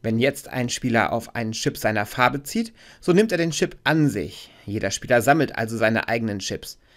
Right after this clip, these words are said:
Wird er jedoch von der Kakerlake getroffen, so muss er einen Chip auf die Wand stellen. Wurden alle Chips vom Spielplan eingesammelt, wird dann noch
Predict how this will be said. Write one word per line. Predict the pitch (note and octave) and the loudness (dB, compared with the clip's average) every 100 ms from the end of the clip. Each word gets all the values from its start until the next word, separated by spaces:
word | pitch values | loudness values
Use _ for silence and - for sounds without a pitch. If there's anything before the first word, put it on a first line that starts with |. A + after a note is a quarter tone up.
| _ _ | _ _
Wird | A#2+ B2 | -2 0
er | A2 | 2
jedoch | G#2 G#2 | 2 -2
von | - G#2+ | -2 -2
der | G2+ | -2
Kakerlake | G#2+ G#2 G#2 E3+ - | -2 -2 0 0 0
getroffen, | A2+ - B2 D3 F#3+ | -6 0 -2 0 -2
so | A3 | 0
muss | G3+ F#3+ | 0 0
er | C3+ - | -2 0
einen | C3 D3 D3 | 2 4 2
Chip | C#3+ C#3 - - | 2 0 -2 0
auf | B2+ D3 | 0 0
die | - C3+ | -2 2
Wand | A2+ A#2 | 2 0
stellen. | - - D#2 D#2+ - _ _ _ _ _ _ - | -4 -6 -8 -8 -16 _ _ _ _ _ _ 0
Wurden | A2+ A2 | 2 2
alle | - B2+ | 2 0
Chips | - C3 - | 2 -2 -2
vom | - E3+ A3 | 0 2 2
Spielplan | - B3+ - C3 A#2 | 0 -2 0 0 0
eingesammelt, | A#2+ D3 C3 C3 B2+ A2 | 0 2 4 4 4 2
wird | A2+ A2+ | -2 -2
dann | G#2 | -2
noch | A#2 G#2+ | -2 -6